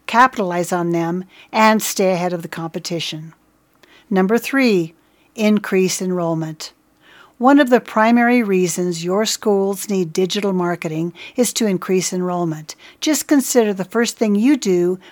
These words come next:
when you want to know about a business and whether you should purchase its products or services. Most people turn to the internet as a globally accessible and fairly reliable source of information.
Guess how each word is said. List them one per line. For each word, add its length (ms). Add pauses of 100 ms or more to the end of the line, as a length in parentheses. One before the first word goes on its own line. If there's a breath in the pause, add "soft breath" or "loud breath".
when 160
you 180
want 280
to 100
know 200
about 260
a 60
business 560 (240 loud breath)
and 160
whether 220
you 280
should 260
purchase 460
its 160
products 680 (220 soft breath)
or 120
services. 760 (340 soft breath)
Most 320
people 400 (180)
turn 220
to 60
the 200
internet 520 (240 loud breath)
as 220
a 60
globally 800
accessible 840 (240 loud breath)
and 160
fairly 340
reliable 600
source 420
of 100
information. 800